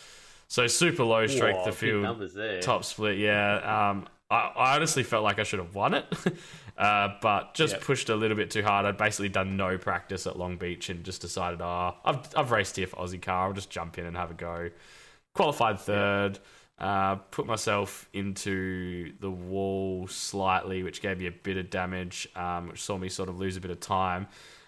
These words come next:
Speaker 1: Um, and then when some people were catching up to me, we had a bit of a checkup going through the fountain section, and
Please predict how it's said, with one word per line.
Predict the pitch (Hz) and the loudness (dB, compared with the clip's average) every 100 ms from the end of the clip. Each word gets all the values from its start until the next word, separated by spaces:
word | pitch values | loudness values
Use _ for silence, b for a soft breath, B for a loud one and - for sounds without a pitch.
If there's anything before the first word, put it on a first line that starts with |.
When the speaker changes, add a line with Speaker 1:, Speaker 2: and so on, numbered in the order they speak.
| B | B
Speaker 1:
Um, | - 95 95 | 2 2 4
and | 98 | 2
then | 104 | 0
when | 107 110 101 | 2 0 -2
some | - 98 | -4 -2
people | 107 98 | -2 -2
were | 92 | -2
catching | - 90 95 | -2 -2 2
up | 98 - | 0 0
to | 104 | -4
me, | 95 95 | -2 -2
we | 92 | -2
had | 104 | -2
a | |
bit | 101 95 | -2 -4
of | |
a | 90 | -6
checkup | - - 98 110 92 - | -6 0 0 2 -2 -2
going | 95 92 | -4 -4
through | 92 98 92 | -4 -4 -4
the | |
fountain | 90 95 95 92 | -2 0 0 -2
section, | 92 95 87 - 92 | -6 -6 -6 -6 -6
and | 90 87 | -6 -6